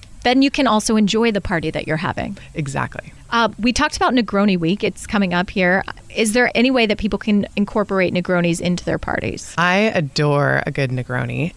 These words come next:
Speaker 2: and I think the easiest way to incorporate it into a party, sort of Negroni-ish, is to do a big pitcher of Aperol Spritz. It's
Speaker 1: Yeah.
Speaker 2: a super easy way to,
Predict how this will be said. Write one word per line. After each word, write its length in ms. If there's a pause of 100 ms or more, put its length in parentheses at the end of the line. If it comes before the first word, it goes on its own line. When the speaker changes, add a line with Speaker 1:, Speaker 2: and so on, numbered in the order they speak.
Speaker 2:
and 120
I 80
think 240
the 180
easiest 380
way 120
to 260
incorporate 400
it 60
into 200
a 60
party, 440
sort 200
of 160 (300)
Negroni-ish, 1000
is 180
to 80
do 120
a 60
big 220
pitcher 300
of 80
Aperol 400
Spritz. 540
It's 140
Speaker 1:
Yeah. 60
Speaker 2:
a 40
super 460
easy 360
way 560
to, 420